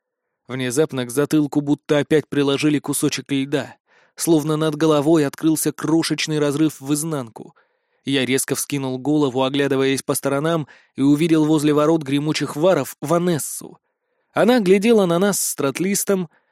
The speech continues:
милое личико искажало гримаса ненависти — губы кривила в хищном оскале,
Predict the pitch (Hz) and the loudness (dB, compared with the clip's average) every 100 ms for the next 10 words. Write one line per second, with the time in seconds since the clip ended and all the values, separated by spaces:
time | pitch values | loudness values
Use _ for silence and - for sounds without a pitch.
0 | - 156 160 151 147 151 170 151 147 139 | -10 -2 0 2 2 2 0 0 0 0
1 | 156 143 156 147 147 147 147 - 139 139 | 0 2 2 2 2 0 -2 -2 -4 -2
2 | 151 151 151 165 151 _ _ - 156 196 | 0 0 0 0 -2 _ _ -12 -2 2
3 | 175 147 - 175 185 170 - 175 170 - | 4 2 2 0 2 2 2 -4 -4 -4
4 | 135 131 - 165 170 | -4 -4 0 2 2